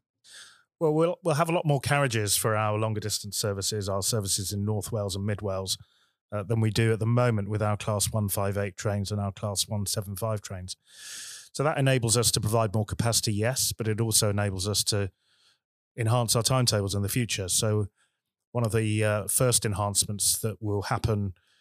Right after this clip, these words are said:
uh, hopefully later this year, uh, is extending the, the current service that goes from Liverpool via the Halton Curve round to Chester, uh, to Llandudno,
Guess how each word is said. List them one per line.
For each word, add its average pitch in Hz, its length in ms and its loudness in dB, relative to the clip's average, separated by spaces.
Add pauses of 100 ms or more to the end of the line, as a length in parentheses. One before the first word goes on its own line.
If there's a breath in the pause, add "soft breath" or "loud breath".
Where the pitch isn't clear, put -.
(200)
uh, 107 220 -2
hopefully 123 260 0
later 117 300 2
this 107 200 2
year, 131 380 2 (540)
uh, 113 180 0 (140)
is 113 360 2 (400)
extending 113 600 2
the, 104 320 0
the 113 80 -4
current 117 340 0
service 104 360 2
that 120 100 -10
goes 104 180 -2
from 110 140 -2
Liverpool 107 560 -2 (440)
via 107 200 0
the 104 80 0
Halton 107 340 0
Curve 104 380 0
round 104 180 -2
to - 80 -4
Chester, 110 520 0 (540 loud breath)
uh, 110 200 0
to - 180 4
Llandudno, 113 560 0